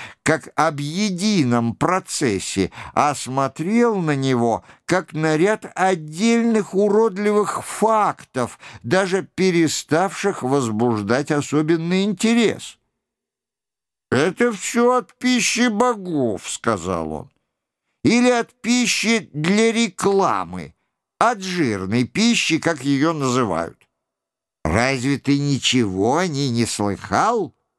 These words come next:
Жирная пища, ну как же! О ней на выборах спорят. Теперь одни выбирают тех, кто стоит за неё, другие — её противников.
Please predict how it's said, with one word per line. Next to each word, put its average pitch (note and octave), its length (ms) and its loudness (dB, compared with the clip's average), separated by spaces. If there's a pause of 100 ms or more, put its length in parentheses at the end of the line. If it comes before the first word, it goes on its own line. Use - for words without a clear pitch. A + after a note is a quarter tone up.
(520)
Жирная B3 840 2
пища, F3+ 580 0
ну G3+ 200 -2
как F3 400 -2
же! D#2+ 280 -12 (720)
О C3+ 120 4
ней A3+ 300 2
на A2+ 220 0
выборах F#3+ 640 0
спорят. F3+ 640 -2 (760)
Теперь G3 360 2
одни F#3+ 380 0
выбирают F#3+ 720 0
тех, G#3 320 0
кто F#3+ 240 0
стоит G3 420 -2
за E3 240 0
неё, G#3+ 560 2 (480)
другие — F#3 920 2
её C3 200 2
противников. B2+ 1160 -2